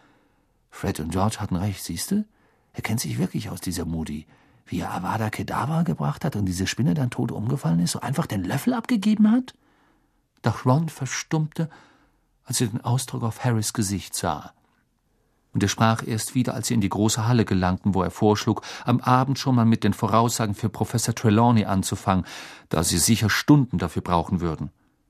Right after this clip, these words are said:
Hermine hielt sich aus dem Gespräch zwischen Harry und Ron heraus, putzte in aller Hast ihren Teller leer und stürzte dann wieder in Richtung Bibliothek davon.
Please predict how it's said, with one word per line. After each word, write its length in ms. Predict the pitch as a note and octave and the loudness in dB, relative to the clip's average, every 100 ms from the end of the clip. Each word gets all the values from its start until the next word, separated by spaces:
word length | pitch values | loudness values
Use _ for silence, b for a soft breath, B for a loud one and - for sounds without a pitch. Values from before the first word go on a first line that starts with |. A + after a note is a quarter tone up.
| _ _ _ _ _ _ _ _ _ - | _ _ _ _ _ _ _ _ _ 2
Hermine 380 | D3 G3+ G#3 | 8 10 10
hielt 260 | F#3+ G#3 F#3+ | 6 4 -2
sich 180 | E3 D#3+ | -4 -4
aus 120 | D#3 | -4
dem 120 | D#3 | -4
Gespräch 460 | B2+ - D#3+ D#3+ - | -4 -2 -2 -2 -2
zwischen 340 | B2 - A#2 | -4 -2 0
Harry 240 | A#2+ A2+ A#2+ | 2 2 2
und 180 | G2+ | 0
Ron 220 | F#2+ F#2+ G2 | 2 2 2
heraus, 600 | G#2 G#2 F#2 D2+ - B B B B - | -4 -2 -2 -2 -10 B B B B -6
putzte 340 | G2+ - - | -4 -4 -6
in 160 | - - | -6 -2
aller 280 | A2 F2+ | 0 0
Hast 260 | A#2 C3 - | 0 -2 -4
ihren 200 | G#2 F#2 | -6 -4
Teller 300 | - C3+ G#2 | 0 2 2
leer 300 | G2 B2 C#3+ B B B B | 4 4 2 B B B B
und 200 | - B2 | 0 0
stürzte 540 | - - F#3+ - - C#3 | 0 4 4 4 -2 2
dann 220 | C3+ A#2+ | 4 4
wieder 200 | C3 C#3 | 2 2
in 100 | A#2 | 2
Richtung 340 | A#2+ - A#2 | 0 0 -2
Bibliothek 640 | G#2+ G#2 A2+ A2+ - E2+ - | 0 -2 -4 -6 -6 -8 -8
davon. 300 | E2+ - | -12 -12